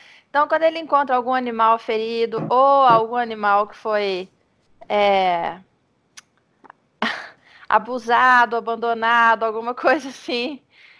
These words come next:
ou, ou que se machucou sozinho, assim, e tal, ele recolhe e leva lá pro santuário,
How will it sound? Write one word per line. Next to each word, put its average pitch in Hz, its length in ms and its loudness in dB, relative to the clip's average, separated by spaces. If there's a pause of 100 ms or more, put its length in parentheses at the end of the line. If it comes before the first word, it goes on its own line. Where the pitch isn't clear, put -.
(360)
ou, 277 300 0
ou 339 60 0
que - 100 -20
se 339 100 -8
machucou 302 560 0
sozinho, 240 600 -4
assim, 240 340 -10
e - 20 -10
tal, 254 320 2
ele 269 180 -2
recolhe 277 840 -2
e 262 80 -6
leva 240 340 0
lá 233 120 2
pro 233 100 -18
santuário, 233 760 0